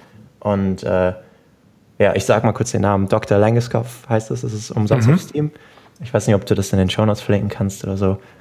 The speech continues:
Speaker 1: Wenn nicht, dann nicht.
Speaker 2: Ich, ich verlinke es in den imaginären Shownotes.
Speaker 1: Gut. Oder wir hauen so einen Kommentar drunter, das geht ja auch.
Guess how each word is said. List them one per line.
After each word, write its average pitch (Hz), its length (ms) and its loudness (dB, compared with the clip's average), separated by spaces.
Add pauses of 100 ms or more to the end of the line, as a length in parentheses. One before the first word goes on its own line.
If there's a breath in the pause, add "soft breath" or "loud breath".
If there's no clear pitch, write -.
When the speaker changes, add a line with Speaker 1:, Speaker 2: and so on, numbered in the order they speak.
(120)
Speaker 1:
Wenn 87 140 0
nicht, - 360 -2 (340)
dann 104 120 -4
nicht. 101 300 -4
Speaker 2:
Ich, - 200 -2
ich 131 160 -2
verlinke 139 400 2
es 127 140 0
in 131 60 6
den 131 120 4
imaginären 127 720 4
Shownotes. 104 720 0
Speaker 1:
Gut. 95 240 -16 (120)
Oder 139 220 4
wir 107 240 2
hauen 104 180 0
so 101 100 -6
einen 95 140 -6
Kommentar 107 460 -2
drunter, 101 400 -4 (240)
das - 160 -20
geht 120 120 -20
ja 92 100 -12
auch. 101 180 -10